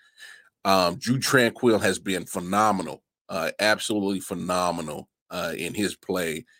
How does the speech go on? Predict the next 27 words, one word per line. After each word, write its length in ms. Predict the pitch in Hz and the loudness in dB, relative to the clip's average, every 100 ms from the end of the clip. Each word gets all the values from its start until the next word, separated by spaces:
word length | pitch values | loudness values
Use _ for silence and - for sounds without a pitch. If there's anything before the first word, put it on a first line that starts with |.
| _ _ | _ _
especially 380 | - 104 95 95 | 0 0 2 -2
in 60 | 90 | -2
the 60 | |
A 160 | 87 85 | -2 -4
F 60 | - | -6
C 140 | 80 | -8
Championship 520 | - 90 90 - 76 | -6 -6 -6 -6 -6
game. 260 | 80 82 78 | -6 -6 -4
He, 260 | 95 87 - | -4 -6 -4
he 160 | 101 | -2
was 200 | 92 87 | -2 -2
all 340 | - 90 82 87 | -2 0 0 -2
over 140 | 82 | -4
the 80 | 82 | -8
place. 480 | - 95 82 80 - _ _ - _ _ - | -8 -6 -4 -6 -12 _ _ -20 _ _ -6
Um, 540 | 90 80 78 76 67 _ - | -2 -2 -2 -6 -12 _ -8
so 200 | - 90 | 0 2
I, 240 | 80 71 - - | 2 0 -2 -4
uh, 200 | 82 - | -2 0
and 160 | 92 98 | 0 6
then, 360 | 139 127 147 - | 8 8 6 2
of 100 | 113 | 6
course, 320 | 120 135 135 | 8 8 6
you 200 | 104 123 | 0 2
know, 180 | 101 113 | 4 4
Nick 220 | 110 120 | 2 4
Bolton, 400 | 131 135 - - | 6 6 4 -6